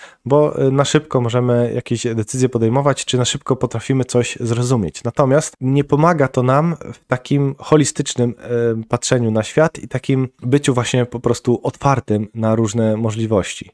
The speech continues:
Bill Miller mówi o tym, że skoro zarobi na Bitcoinie ileś i tak uważa, ma jakieś swoje tezy za tym, to nie jest gra w ruletkę, tylko on ma jakieś swoje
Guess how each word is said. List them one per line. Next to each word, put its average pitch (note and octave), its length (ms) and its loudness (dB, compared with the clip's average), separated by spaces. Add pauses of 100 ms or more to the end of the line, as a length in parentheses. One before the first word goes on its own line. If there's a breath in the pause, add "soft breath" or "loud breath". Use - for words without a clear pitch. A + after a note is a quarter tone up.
Bill D3+ 280 2
Miller C#3+ 320 2
mówi C3 420 0 (200)
o - 120 -4
tym, C#3+ 200 -2
że B2+ 280 2
skoro C#3 340 0
zarobi C3+ 400 2
na B2 100 2
Bitcoinie A#2 500 0
ileś B2 580 0
i - 80 -14
tak C#3+ 220 0
uważa, C#3 360 2
ma B2+ 100 2
jakieś C#3 220 -2
swoje B2 260 0
tezy A#2+ 320 0
za F#2+ 140 -2
tym, A2 240 -4 (260 loud breath)
to C3 100 -2
nie C3+ 80 2
jest A2+ 220 -2 (100)
gra A2 380 -2
w G#2 40 -6
ruletkę, A2+ 500 2
tylko B2 340 -2
on C3 200 2
ma A#2+ 260 4
jakieś A#2 300 -2
swoje A2 460 2